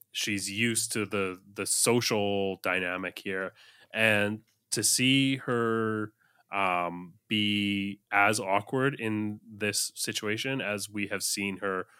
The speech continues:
when she is in other, like, social situations with the other women, just, like, to see,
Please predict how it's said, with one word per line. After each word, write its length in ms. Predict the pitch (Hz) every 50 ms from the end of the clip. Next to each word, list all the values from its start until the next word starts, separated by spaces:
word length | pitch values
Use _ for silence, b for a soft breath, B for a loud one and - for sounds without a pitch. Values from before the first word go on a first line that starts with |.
| b b _
when 220 | - 107 101 98
she 360 | 95 - - 104 98 95 98 87 90
is 260 | 101 98 95 92 -
in 220 | - 92 98 98
other, 480 | 98 90 98 110 110 110 110 113 113 - _ _ _ _ _ -
like, 180 | 107 101 -
social 260 | - 113 107 - 117
situations 640 | 110 - 117 107 - 120 110 113 - 131 123 113 -
with 240 | 110 104 101 98 - b b b b b b _ _
the 100 | 110 98
other 140 | 113 117 127
women, 320 | 135 139 151 175 180 170
just, 300 | - 110 101 - - -
like, 240 | 104 98 98 92 - - - - _ _ _
to 80 | - 123
see, 500 | - - - - 120 117 117 113 110 113